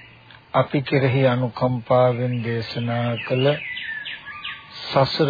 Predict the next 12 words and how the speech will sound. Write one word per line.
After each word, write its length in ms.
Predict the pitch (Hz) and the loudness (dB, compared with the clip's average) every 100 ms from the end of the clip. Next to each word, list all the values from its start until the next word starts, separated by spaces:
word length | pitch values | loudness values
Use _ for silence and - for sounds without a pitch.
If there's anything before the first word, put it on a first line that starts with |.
| 147 | 2
දුක්ගිනි 520 | 123 127 120 135 131 | 2 -4 -4 -4 -2
නිවෙන 380 | 127 123 127 135 | 0 -2 -2 -4
සද්ධර්මයෙන් 1040 | - 120 117 127 123 120 127 131 127 123 110 | -2 -2 -2 -8 -8 -6 -4 -4 -2 -2 -4
බිඳක් 360 | 117 123 127 - | -4 -4 -6 -8
ශ්‍රවණය 480 | - 110 104 104 | -8 -6 -4 -6
කරන්ට. 460 | 98 - 202 180 - - - - - - - - - - - - | -8 -4 -4 -6 -10 -14 -14 -20 -20 -20 -20 -20 -18 -20 -18 -6
ඒ 140 | 147 160 | -2 0
නිසා 500 | 151 - 117 110 120 160 - - - - - - - - - - - - - - | 0 0 0 0 -2 -6 -14 -20 -20 -20 -20 -20 -20 -20 -20 -20 -20 -20 -18 -12
හැම 240 | - 147 147 | -2 2 2
දිනාටම 600 | 131 131 135 135 - 131 | 2 2 2 0 0 0
මුලින්ම 440 | 131 123 127 131 127 | 0 0 0 0 0
මතක් 400 | 123 120 117 156 | 0 -2 -4 -8